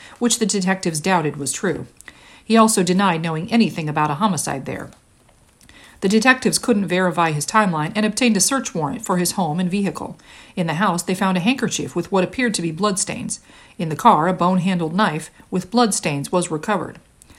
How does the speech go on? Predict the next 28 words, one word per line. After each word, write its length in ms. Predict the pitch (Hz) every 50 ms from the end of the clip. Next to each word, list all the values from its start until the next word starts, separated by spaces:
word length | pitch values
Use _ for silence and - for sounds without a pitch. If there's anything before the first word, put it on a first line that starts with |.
| - - - - - - -
T 160 | - - 220
C 220 | 208 - 220 202
McDermott, 540 | 180 170 151 - - 247 254 208 175 185 190
the 100 | 185 165
identification 680 | 156 165 190 180 165 151 170 156 - 240 247 240 202 165
officer, 360 | 151 147 - 170 - 190 185
flew 480 | 185 - - 226 240 262 269 269 247 254
with 220 | 233 196 226 226
the 140 | 277 262 240
items 380 | 185 165 156 156 151 156 151 -
for 120 | - 175
testing 560 | 160 - 220 220 214 - - 165 143 147 151 - - - -
to 100 | - 220
the 120 | 185 196 -
F 200 | 180 214 214 -
B 120 | 262 247
I 140 | 220 208 214
lab 300 | 196 175 165 160 151 151
outside 400 | 160 165 160 - 180 170 165 156
Washington, 500 | 160 165 185 - 226 202 196 226 220 196
D 160 | 190 202 196
C 220 | 190 - - 247 208
within 260 | 160 160 165 160 156
twenty-four 480 | 151 - 196 220 233 226 - 226 214
hours 300 | - 202 190 160 147 143
of 80 | 151 151
the 80 | 160 151
homicide. 560 | 180 190 196 180 156 - - - - 185